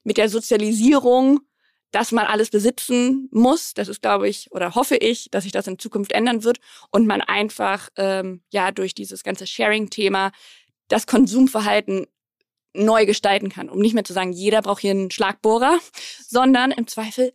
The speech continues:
leih einen Schlagbohrer. Oder wenn ich den richtig oft nutze, aber immer das neueste Modell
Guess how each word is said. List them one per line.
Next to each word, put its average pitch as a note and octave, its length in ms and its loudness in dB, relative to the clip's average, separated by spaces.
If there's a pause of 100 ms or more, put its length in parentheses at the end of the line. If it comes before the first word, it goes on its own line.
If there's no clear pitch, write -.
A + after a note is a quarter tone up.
leih A3 420 2
einen F#3 160 -6
Schlagbohrer. - 640 -6
Oder - 420 2
wenn C4 100 -2
ich C4+ 100 -2
den C4 140 -4
richtig C#4+ 440 -6
oft - 240 -4
nutze, B3 440 -2
aber A3+ 160 -2
immer B3 160 -2
das A#3 100 -8
neueste B3+ 280 -6
Modell C4 520 0